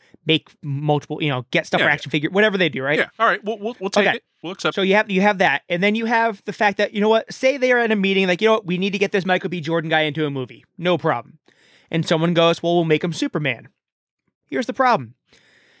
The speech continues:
Speaker 1: There's certain things you don't, in, in my opinion, there's, there's certain, uh, of all these characters across the comic medium, there's, there's untouchables. And to me, Superman is one of them.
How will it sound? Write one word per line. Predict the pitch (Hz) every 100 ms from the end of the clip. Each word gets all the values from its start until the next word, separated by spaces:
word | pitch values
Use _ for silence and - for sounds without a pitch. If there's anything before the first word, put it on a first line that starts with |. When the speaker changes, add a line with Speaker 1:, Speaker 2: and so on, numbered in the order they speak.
| _ _
Speaker 1:
There's | - 240
certain | - 302 269
things | 233 247 240 226 - - _ _ _ _ _ _ _ _
you | 175 190
don't, | 156 214 214 - _ _ _ - _ -
in, | 196 170 -
in | 226 196
my | 196
opinion, | 180 165 156 147
there's, | 160 160
there's | - 196 185
certain, | - 269 277 - _
uh, | 214 220
of | 202 196
all | 247
these | 262 269
characters | - 208 190 165
across | - 180 160 - - - _ _
the | 165 -
comic | - 180 160 151 - -
medium, | 156 151 131 107 _ _ _
there's, | 214 214 -
there's | 196 208
untouchables. | 226 226 226 143 - -
And | 156 131
to | 180
me, | 185
Superman | - 185 175 175
is | 180
one | 165 180
of |
them. | 127 113